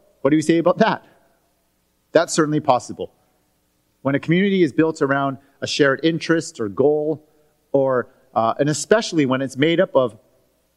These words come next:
relatively well-adjusted people who think similarly and are able to navigate conflict well. These qualities certainly make community easier, experiencing it, because you already share much in common.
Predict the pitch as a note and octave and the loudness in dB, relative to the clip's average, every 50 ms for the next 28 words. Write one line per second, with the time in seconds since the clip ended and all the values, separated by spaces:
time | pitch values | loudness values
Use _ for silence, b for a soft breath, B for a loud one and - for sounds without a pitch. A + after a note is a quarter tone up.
0 | _ _ _ _ - F#3 F#3+ G#3+ B3 C4 B3 B3+ B3 B3 A3+ G3+ G#3+ G3 F3+ F#3+ | _ _ _ _ -4 0 2 2 2 2 0 0 2 0 2 2 2 2 2 2
1 | G3 G3+ F#3+ D3 D3+ E3 E3 - - F3 E3+ - - D#3+ D#3 D3+ E3 F3+ D3+ E3+ | 2 2 0 -2 -2 -4 -4 -2 -2 -2 -2 -2 0 -2 0 0 0 0 2 2
2 | E3+ E3+ - - - F3 F#3+ - - - - F3 F3 E3 D#3 D#3+ D#3+ D#3 D#3+ D#3+ | 2 0 0 0 0 0 0 -2 -2 -2 0 0 2 0 0 0 0 0 0 0
3 | C#3+ C3 B2+ B2+ B2+ C3+ A#2+ C#3 D3+ D3+ D#3 D3 - D3 C3 C#3 D3 C#3+ C3+ B2 | 0 -2 -2 0 0 2 2 2 2 2 0 -2 -2 -2 -2 0 0 0 0 0
4 | C#3+ C#3+ C#3 - C#3 C#3 C3+ - D3 C#3+ - - E3+ E3+ A#2 - _ _ _ _ | -2 -2 -2 -2 -4 -2 -2 0 -2 -2 -2 -2 -2 -2 -2 -2 _ _ _ _
5 | _ _ _ _ _ _ _ _ _ _ _ _ _ - D3+ F3+ G3+ F#3 - - | _ _ _ _ _ _ _ _ _ _ _ _ _ 2 2 2 2 2 0 0
6 | F3 F#3 F#3 F#3+ F#3+ E3 E3 - - - F3 F#3 D#3+ F3 F#3 F3+ D#3 D3+ D3+ D3+ | 0 2 2 2 0 0 -2 -2 -2 -2 -2 -2 0 0 0 0 2 0 0 -2
7 | D3+ - - _ _ _ _ _ _ _ - C3 C#3 C#3+ D3 C#3+ B2+ C#3+ C#3 C3+ | -4 -8 -16 _ _ _ _ _ _ _ -2 0 0 2 2 0 0 0 -2 -4
8 | - _ _ _ - C3+ C#3 A#2+ G2+ G#2 F#2 E2+ E2 _ _ - - - - - | -6 _ _ _ -6 -6 -4 -2 -2 -2 -2 -4 -6 _ _ -12 -10 -10 -4 -2
9 | D3 D3 C3+ A#2+ G2+ G2+ G2+ F2+ F2+ F2 - _ _ _ _ _ _ _ _ _ | 0 0 0 -2 -4 -8 -12 -14 -14 -16 -18 _ _ _ _ _ _ _ _ _
10 | _ _ _ _ _ _ - - - E3 C#3 C#3+ D#3 D#3 D#3+ D#3 D#3 C#3+ - E3 | _ _ _ _ _ _ -2 0 0 2 2 2 0 0 0 -2 -4 -2 0 0
11 | F3 E3 C#3+ C#3+ D3 C#3+ - C3+ B2 - D#3+ E3+ E3+ - F#2+ - | 0 0 0 -2 -4 -6 -8 -10 -6 -4 -4 -4 -4 -8 -12 -16